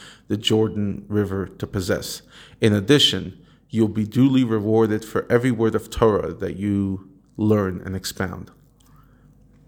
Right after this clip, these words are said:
Instructions for Moshe's death. Hashem spoke to Moshe on that very day, and he said, "Ascend this mount,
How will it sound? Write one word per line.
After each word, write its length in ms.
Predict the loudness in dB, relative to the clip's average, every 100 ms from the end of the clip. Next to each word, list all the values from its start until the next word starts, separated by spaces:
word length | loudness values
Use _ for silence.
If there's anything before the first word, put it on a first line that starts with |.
| _ -20 -20 _
Instructions 600 | -4 2 2 2 -2 -4
for 120 | -4
Moshe's 340 | -2 -2 -4 -6
death. 380 | -8 -10 -10 -10 -10 _ -20 _
Hashem 340 | 0 2 2
spoke 260 | 2 0 2
to 80 | 0
Moshe 240 | 0 0
on 80 | 0
that 160 | -2 0
very 220 | 0 2
day, 180 | 0 0
and 100 | -2
he 80 |
said, 460 | -6 0 0 0 -4 -8
"Ascend 420 | -4 0 0 0
this 240 | -2 -2
mount, 520 | -2 0 -2 -6 -12